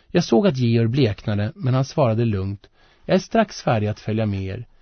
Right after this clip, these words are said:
Om ni vill vänta ett ögonblick där ute." Han gick och Georg viskade i mitt öra, "Telegrafera genast till Birger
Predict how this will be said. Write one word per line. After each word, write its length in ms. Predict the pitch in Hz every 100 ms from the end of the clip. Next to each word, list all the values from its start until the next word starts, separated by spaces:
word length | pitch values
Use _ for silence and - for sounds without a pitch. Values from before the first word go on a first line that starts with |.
| _
Om 160 | - 175
ni 80 | 180
vill 120 | 190
vänta 320 | 196 139 202
ett 120 | 202
ögonblick 440 | 160 104 101 107 -
där 100 | 123
ute." 460 | 131 - - 117 - _ _ _ - _ _
Han 180 | - 170
gick 320 | 120 110 -
och 80 | -
Georg 340 | 127 170 156
viskade 380 | 120 117 - 107
i 40 | 107
mitt 160 | 107
öra, 320 | 123 98 98 - _ _ _ _ _ _
"Telegrafera 680 | 190 190 190 - 226 151 113
genast 380 | 113 98 101
till 100 | -
Birger 500 | 117 147 107 - 107